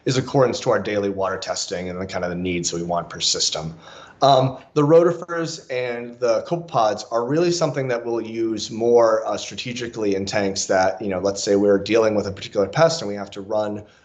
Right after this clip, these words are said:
uh, interceptor, something that's going to be destroying, uh, a large part of that microcrustacean cleanup crew. You know, in order to get our systems running again, or, like, preferentially having isolated systems that we're doing treatments in,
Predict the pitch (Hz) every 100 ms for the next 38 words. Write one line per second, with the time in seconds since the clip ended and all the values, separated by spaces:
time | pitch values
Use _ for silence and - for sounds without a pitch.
0 | - 98 98 151 151 - 98 - 80 -
1 | 110 123 120 104 - 117 104 98 98 98
2 | - - 113 147 117 92 87 90 - _
3 | _ - 95 92 98 104 120 120 - -
4 | 104 101 107 - 110 107 98 - - 101
5 | 101 113 107 - 104 98 98 - 156 151
6 | - 90 76 - _ _ _ 98 98 95
7 | 127 135 127 123 113 - - - 117 98
8 | 95 107 160 120 95 95 98 117 104 95
9 | 95 - 135 - 101 90 110 104 - 101
10 | 92 117 139 113 95 95 95 90 104 -
11 | 110 95 95 - 107 - 98 92 92 98
12 | 92 95 90 165 175 107 - 98